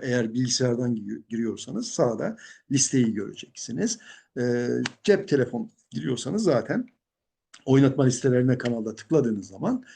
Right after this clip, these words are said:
göreceksiniz. Oradan seçerek hangi dersi istiyorsanız o dersle ilgili soruyu, e, soruları yapabilirsiniz arkadaşlar. E, ve inşallah başarı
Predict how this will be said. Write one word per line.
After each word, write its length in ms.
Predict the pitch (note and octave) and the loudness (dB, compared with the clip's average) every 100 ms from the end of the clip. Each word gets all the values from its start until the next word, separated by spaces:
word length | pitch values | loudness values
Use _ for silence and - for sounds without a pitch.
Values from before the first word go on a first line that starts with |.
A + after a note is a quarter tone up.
| - _ D#3 | -20 _ 4
göreceksiniz. 720 | F3 C3+ A2+ - - A2 - - _ _ - | 6 6 4 -2 -4 -6 -6 -12 _ _ 2
Oradan 540 | E3+ G#2+ C3+ A3+ - _ _ _ - | 4 4 2 2 -2 _ _ _ -8
seçerek 680 | - F3 - G#2+ D#3+ E3+ - - | 2 2 4 0 0 -2 -10 -8
hangi 360 | - G#3 C3 | 2 4 4
dersi 340 | B2 A2+ A2+ B2+ | 4 2 0 -4
istiyorsanız 680 | - - A#2 - A2+ A3+ | -4 -2 -2 -4 -6 -6
o 200 | - F3 | 0 2
dersle 300 | C#3+ A#2+ - | 4 4 0
ilgili 320 | A#2+ G2+ G2 F#2+ | -2 -4 -6 -10
soruyu, 600 | - C3 G#2+ D3+ C4 - _ _ _ _ - | -2 -2 0 0 0 -4 _ _ _ _ -10
e, 40 | B2 A#2+ | -6 -4
soruları 640 | A2+ D#3+ B2+ G#2+ B2+ A#3+ - _ _ - | -2 2 4 2 0 -2 -4 _ _ 0
yapabilirsiniz 760 | C3 C3 B2 A#2 G#2 A2 G2 | 2 4 0 0 -6 -10 -14
arkadaşlar. 600 | F#2+ G2 G2+ F#2+ - B3 - - - - | -16 -14 -14 -10 -4 -6 -6 -18 -20 -8
E, 80 | B2 A#2 A2+ | -4 -2 0
ve 280 | C3+ E3+ A#3 - _ | 2 2 0 -10 _
inşallah 480 | G3 C#3+ - G#2+ G#2+ - | -2 0 -2 -8 -10 -4
başarı 500 | C#3+ - A2+ F#3+ | -2 -2 -4 -6